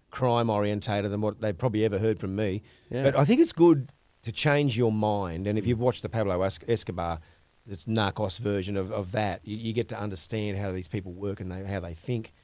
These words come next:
Speaker 1: on the outside. And not that you're involved in it,
Speaker 2: Mm.
Speaker 1: but I think it's really quite a fascinating world.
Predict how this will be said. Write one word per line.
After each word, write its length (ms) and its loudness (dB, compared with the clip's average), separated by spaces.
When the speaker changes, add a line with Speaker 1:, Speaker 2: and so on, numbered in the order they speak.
Speaker 1:
on 140 -2
the 140 0
outside. 520 -4
And 120 -2
not 120 4
that 140 -10
you're 100 -4
involved 440 2
in 80 -2
it, 80 -4
Speaker 2:
Mm. 60 -2
Speaker 1:
but 100 -2
I 100 -2
think 180 -2
it's 140 -8
really 360 0
quite 220 0
a 40 -6
fascinating 600 -2
world. 340 0